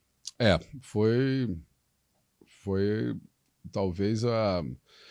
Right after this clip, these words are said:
eu até tive alguns convites, né, depois que eu dirigi o Santos em dois mil e dez no Campeonato Brasileiro. É, convites pra sair já como técnico principal, eu, eu recusei. Eu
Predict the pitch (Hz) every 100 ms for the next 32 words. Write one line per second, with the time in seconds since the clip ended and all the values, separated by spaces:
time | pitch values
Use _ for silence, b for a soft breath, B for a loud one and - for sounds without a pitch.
0 | b b - 127 156 135 165 170 170 165
1 | 147 151 131 147 123 101 123 - 98 101
2 | 113 104 - 104 101 - 104 95 92 90
3 | 98 98 87 101 92 98 92 - 92 95
4 | 90 87 95 90 90 90 87 87 87 85
5 | 87 87 85 85 85 85 85 87 101 104
6 | _ _ _ _ _ _ _ _ _ -
7 | 80 76 78 76 73 67 - - 85 87
8 | 82 - 85 - 90 82 82 85 82 80
9 | 80 82 82 92 - 82 - - 87 101
10 | 101 98 - 85 85 82 80 78 - _
11 | 85 - 95 92 90 95 123 127 _ _
12 | 71 69 -